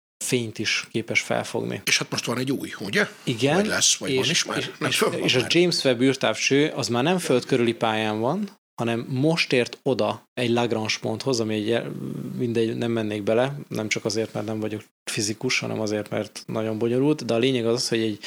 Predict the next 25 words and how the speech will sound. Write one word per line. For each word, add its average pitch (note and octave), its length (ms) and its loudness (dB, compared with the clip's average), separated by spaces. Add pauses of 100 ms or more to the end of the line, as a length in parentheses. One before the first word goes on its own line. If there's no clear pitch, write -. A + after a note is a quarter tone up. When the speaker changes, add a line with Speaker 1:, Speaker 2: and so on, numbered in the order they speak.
(560)
Speaker 1:
másfél C3+ 400 2
millió A2+ 400 0
kilométer A2 680 -2
van G#2 140 -2
a G#2 40 -4
Földtől, A2 580 -2 (180)
tehát G#2 200 -6
már A2 100 -2
nem B2 140 2
föld A2+ 340 -2
körüli, G#2 440 -2
vagy A#2 180 -4
nem A2+ 140 0
egy A2 160 -2
klasszikus A2+ 400 -2
föld A#2+ 200 -2
körüli G#2+ 260 -2
pályán A2 420 0
van. D3 200 2 (800)
Itt - 200 -10
ugye A#2+ 320 2 (120)
több A#2+ 140 0
fényt A2+ 240 -4
tud A2 160 -4
befogadni, B2+ 580 0